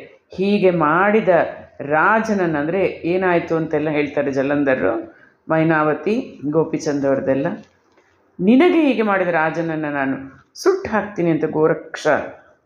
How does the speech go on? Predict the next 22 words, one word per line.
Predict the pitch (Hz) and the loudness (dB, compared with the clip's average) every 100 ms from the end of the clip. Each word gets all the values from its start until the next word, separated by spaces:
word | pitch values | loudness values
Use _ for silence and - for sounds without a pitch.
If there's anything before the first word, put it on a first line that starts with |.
| 156 | -6
ನುಡಿತಾನೆ. | 151 151 139 | -4 0 0
ಆಗ | 131 135 | 0 0
ಜಲಂಧರ್, | 131 135 139 143 151 175 | 0 0 0 0 0 0
"ನೀನೇನು | 147 139 135 143 | 0 0 0 0
ಮಾಡಬೇಡ, | 147 120 110 123 208 - - _ _ _ | 0 -2 0 -2 -2 -8 -18 _ _ _
ನನ್ನ | - 277 349 | 0 4 4
ಶಿಷ್ಯ | 330 220 - 196 147 - - - | 2 -2 2 2 2 -4 -16 -10
ಕಾನಿಫ್ | - 180 180 170 165 | -2 0 2 -2 -2
ಇದ್ದಾನೆ, | 156 151 165 175 - _ _ _ - | -2 -2 -2 -6 -16 _ _ _ 0
ಅವನು | 190 196 180 165 - | 2 4 2 0 -2
ನಿಮ್ಮನ್ನ | 175 165 156 151 131 - 156 | -2 0 0 0 -2 -6 0
ದಾರಿಯಲ್ಲಿ | 160 143 151 147 135 | 2 2 0 0 0
ಭೇಟಿ | 139 151 196 | -2 0 2
ಆಗ್ತಾನೆ, | 180 - 139 139 123 - _ _ _ _ - | 2 0 -4 -4 -4 -10 _ _ _ _ 0
ಅವನು | 220 233 | 2 4
ಏನು | 185 196 247 | 4 4 4
ಮಾಡಬೇಕೋ | 254 190 175 160 160 - 220 - | 4 2 2 2 0 0 -6 -4
ಅದನ್ನ | 156 160 156 | -2 -2 -2
ಮಾಡ್ತಾನೆ, | 147 135 135 160 160 | 0 -2 -4 -4 -2
ಏನೇ | 147 147 143 | 0 0 -2
ಇರಲಿ. | 143 269 - - _ _ _ _ - | -2 -4 -4 -10 _ _ _ _ -2
ನಮ್ಮ | 208 277 | 2 4